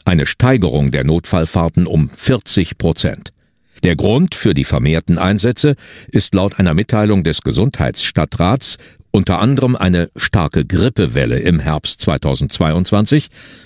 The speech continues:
sowie ein Zuwachs der Bevölkerung. Zudem hätten während der Pandemie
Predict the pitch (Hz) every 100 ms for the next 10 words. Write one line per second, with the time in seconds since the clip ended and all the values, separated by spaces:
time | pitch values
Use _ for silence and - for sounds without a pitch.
0 | - 87 92 110 101 98 - 135 127 95
1 | 85 - - 82 76 95 98 - 65 52
2 | 50 - _ _ _ _ - 110 92 101
3 | 143 143 104 - 107 110 - - - 67
4 | 127 120 69 53 65 - 82 80 85 95
5 | 139